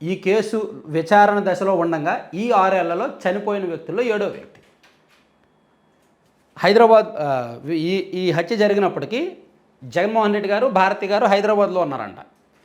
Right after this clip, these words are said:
వాళ్ళు పులివెందుల వరకు కారులో వచ్చారంట. వాళ్ళని కారులో తీసుకొచ్చిన డ్రైవర్ కూడా అనుమానాస్పద స్థితిలో చనిపోయాడు కదా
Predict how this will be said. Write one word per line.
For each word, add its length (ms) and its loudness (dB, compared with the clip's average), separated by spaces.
వాళ్ళు 480 4
పులివెందుల 360 4
వరకు 280 0
కారులో 420 4
వచ్చారంట. 420 -4
వాళ్ళని 400 4
కారులో 380 4
తీసుకొచ్చిన 560 -4
డ్రైవర్ 480 4
కూడా 200 2
అనుమానాస్పద 720 -2
స్థితిలో 380 -6
చనిపోయాడు 520 -2
కదా 300 0